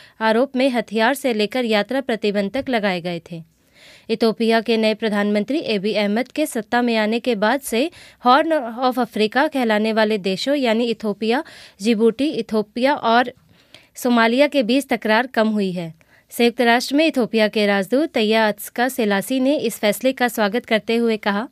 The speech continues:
"इथोपिया बिना किसी संदेह के एरिट्रिया पर प्रतिबंध हटाने के फैसले का स्वागत करता है। हमें विश्वास है कि ये फैसला हॉर्न ऑफ अफ्रीका में हो रहे बड़े राजनीतिक बदलावों के बीच सही समय पर आया है।"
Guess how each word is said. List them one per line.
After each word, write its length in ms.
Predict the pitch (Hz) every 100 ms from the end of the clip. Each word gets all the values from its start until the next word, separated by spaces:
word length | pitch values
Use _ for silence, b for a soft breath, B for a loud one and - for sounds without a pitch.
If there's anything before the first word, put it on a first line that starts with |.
| _ B B B B
"इथोपिया 480 | 240 262 262 311 330
बिना 280 | 262 285
किसी 340 | 320 302 294 302
संदेह 380 | 277 240 247 285
के 200 | 269 269
एरिट्रिया 640 | 240 226 226 233 226 285
पर 160 | 302 269
प्रतिबंध 500 | 247 214 220 269 269
हटाने 340 | 240 208 220
के 180 | 269 254
फैसले 380 | 240 208 - 208
का 140 | 285
स्वागत 380 | 294 233 196 196
करता 300 | - 180 208
है। 180 | 214 311 B B B B - _ _ _ _ _ _ _ _ _ -
हमें 260 | 226 254 262
विश्वास 440 | 247 254 285 302
है 100 | 311
कि 120 | 320
ये 220 | 311 277
फैसला 500 | 269 254 233 - 269
हॉर्न 480 | 294 247 226 247 269
ऑफ 140 | 262 254
अफ्रीका 400 | - 220 269 277
में 180 | 254
हो 140 | 240 233
रहे 260 | 226 240
बड़े 260 | 240 226 262
राजनीतिक 520 | 240 208 220 214 214
बदलावों 420 | 220 190 196 220
के 180 | 254 220
बीच 240 | 185 285 - B B B
सही 200 | 247 262
समय 280 | 277 220 202
पर 180 | 202 277
आया 260 | 214 196
है।" 260 | 180 180 170